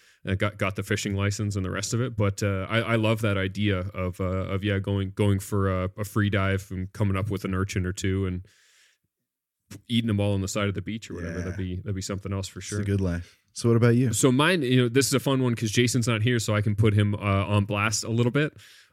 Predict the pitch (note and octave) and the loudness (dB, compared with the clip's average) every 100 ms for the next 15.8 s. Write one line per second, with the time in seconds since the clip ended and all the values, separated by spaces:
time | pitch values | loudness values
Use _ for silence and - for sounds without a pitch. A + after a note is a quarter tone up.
0 | - G2+ G2 G2 G2 F#2+ F#2 F#2+ A#2+ C3+ | 0 4 4 4 4 2 -2 -2 4 4
1 | E3 - E3 D3 B2 B2+ D#3 F#3 F3+ D#3+ | 4 2 0 0 2 4 4 4 4 2
2 | C#3+ C3+ C3+ C3 A2+ A2+ G#2+ G2+ G2+ G#2+ | 2 0 0 0 2 2 2 0 0 0
3 | B2 G#2+ F#2+ G#2+ - A#2 G#2 G2 A2 G#2 | 0 0 -2 -2 0 2 0 0 2 2
4 | - - G2+ G#2 A#2 A2 G#2+ G2+ G#2 A2 | 0 -2 0 0 0 0 0 2 2 2
5 | G#2 - A2 A2 - - - - - A#2 | 0 2 2 2 -2 -12 -20 -20 -2 4
6 | A2+ G2+ - - D2+ - A#2 D3 F3 C#3+ | 4 4 -2 -10 -18 -4 2 4 4 4
7 | A#2 C#3 A#2+ A2+ A#2 B2 A#2+ G#2+ F#2+ G2+ | 4 2 4 4 4 2 2 2 2 2
8 | G2+ B2 B2+ - - G#2+ - A2+ A#2+ A2 | 2 2 0 -2 -4 -2 0 0 0 2
9 | A#2+ - A#2+ A2+ - _ _ _ _ _ | 2 4 4 4 -2 _ _ _ _ _
10 | _ _ _ _ _ _ _ - A#2 A2 | _ _ _ _ _ _ _ -6 4 4
11 | F#2+ A2 G#2 A2 G2+ A2 A#2+ A2 G#2 G2+ | 6 2 2 0 2 2 0 -2 -2 -2
12 | G#2 G#2+ A2+ C#3+ C3+ G#2 A2 A2 G2+ G#2+ | 0 -2 0 -2 -4 -2 2 2 2 0
13 | - A2 G#2+ G#2+ G2 G2 G2 A#2 C3+ - | 0 -2 0 0 0 0 2 0 0 2
14 | A2 A2+ A2 G#2 C#3 D3 A#2 G#2 G2 A2+ | 2 4 2 2 2 2 2 0 2 2
15 | G#2+ G2+ G2 G2 B2 A2+ F#2+ F#2+ | 2 2 2 4 4 4 2 0